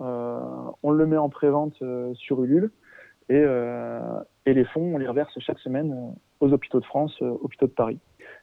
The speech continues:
Et de là, c'est, c'est parti, euh, par des coups de fil, quoi. On appelle The Feebles, The Feebles,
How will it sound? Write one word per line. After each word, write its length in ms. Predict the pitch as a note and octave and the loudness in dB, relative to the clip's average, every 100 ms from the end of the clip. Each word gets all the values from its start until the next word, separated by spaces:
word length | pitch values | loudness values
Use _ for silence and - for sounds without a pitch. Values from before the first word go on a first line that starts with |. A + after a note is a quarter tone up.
| - | 2
Et 120 | C3 | 4
de 80 | C3 | 6
là, 160 | D#3+ - | 4 0
c'est, 60 | C3 | -10
c'est 100 | - | -8
parti, 340 | A#2 - E3+ | -8 -4 -2
euh, 260 | C#3+ B2+ A#2+ B2 _ _ | 0 -2 -8 -12 _ _
par 120 | B2 B2 | -2 0
des 80 | |
coups 160 | B2+ B2 | -2 -2
de 20 | |
fil, 120 | E3 E3 | -2 -2
quoi. 120 | C3 | -4
On 60 | |
appelle 240 | B2 C3+ B2 | -4 -4 -4
The 60 | A#2 | -6
Feebles, 400 | - C3+ D#3 E3 _ _ - _ _ _ | -2 4 4 2 _ _ -20 _ _ _
The 140 | B2+ C3 | -4 -4
Feebles, 380 | - C3 C#3 | -2 2 2